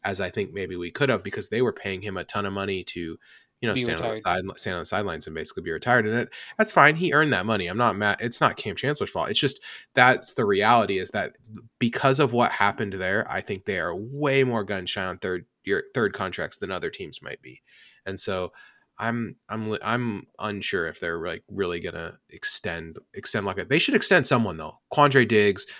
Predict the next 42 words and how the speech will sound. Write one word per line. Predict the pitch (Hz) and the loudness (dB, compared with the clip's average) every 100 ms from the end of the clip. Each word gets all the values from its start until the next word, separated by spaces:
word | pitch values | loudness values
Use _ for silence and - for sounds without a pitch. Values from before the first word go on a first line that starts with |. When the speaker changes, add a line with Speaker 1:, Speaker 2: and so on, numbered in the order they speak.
| - | -4
Speaker 1:
Jamal | 123 120 110 | 2 4 4
Adams, | 90 101 101 98 98 - - _ | 4 4 2 0 -2 -6 -8 _
D-, | 120 | -2
Dwayne | 107 127 120 110 | 0 0 0 2
Brown, | 101 98 95 95 98 - _ | 2 2 2 0 -4 -10 _
Car-, | 135 127 - | 0 0 0
Carlos | - 127 117 | 0 0 2
Dunlap. | 107 101 95 | 0 0 0
There's | 131 123 - - - | 2 0 -4 -12 -4
a | 123 | 2
million | 131 147 160 143 | 6 8 6 6
guys | 120 120 | 6 6
they | 117 | 2
can | 110 107 | 0 -2
extend | 95 - 104 120 | -2 -2 -2 -2
and | 98 | -4
create | - 107 95 - | -6 -2 -2 -2
tons | - 104 92 | -4 -6 -6
of | |
cap | - 87 104 | -4 -2 -4
room, | 87 | -6
and | 90 | -6
they | |
just | 92 - - | -6 -6 0
aren't | 127 139 - | 0 0 -4
doing | 104 127 90 | 2 2 0
it | - | -8
yet. | 78 - | -10 -6
And | 123 | -2
it | 127 | 0
is | 139 135 | 2 2
driving | - 107 110 101 | 0 0 0 -4
me | 95 | -4
slowly | - 92 90 82 | -4 -4 -6 -10
insane, | 82 - 85 73 - - - | -6 -6 -4 -8 -16 -18 -6
because | 127 120 - - - | 2 2 2 -8 -4
it's | 147 - | -2 0
two | 156 | 4
weeks | 151 139 | 4 4
until | 123 117 107 | 0 -2 -2
free | - 95 | 0 -2
agency. | 107 117 135 135 | 0 -2 -2 -4